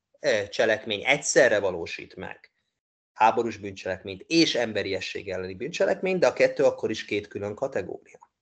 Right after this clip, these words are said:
Tehát a magyar jogalkalmazásban, ö, és a magyar bírósági gyakorlatban én azt gondolom, hogy egy teljesen téves, ö, álláspont alakult ki, ami a kettőt gyakorlatilag összevonta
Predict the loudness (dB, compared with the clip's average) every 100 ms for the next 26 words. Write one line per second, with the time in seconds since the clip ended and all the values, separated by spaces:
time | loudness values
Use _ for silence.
0 | _ -20 -20 -20 _ 0 0 0 6 8
1 | 10 10 10 8 4 -2 -2 -2 -2 -2
2 | -4 -2 -2 -2 -6 -14 _ _ 0 0
3 | 2 4 6 6 4 2 2 -2 2 0
4 | 0 0 2 2 0 0 -2 0 0 0
5 | 0 2 0 4 6 6 2 -2 0 0
6 | 2 0 0 -6 -6 0 2 2 2 2
7 | 2 -2 -6 -8 -8 -8 -4 -4 -4 -10
8 | -8 -6 -6 -8 _ -4 0 4 6 6
9 | 4 -4 -4 -4 -4 -2 0 0 -2 -2
10 | -4 -4 -6 -8 -12 -4 -2 -2 -4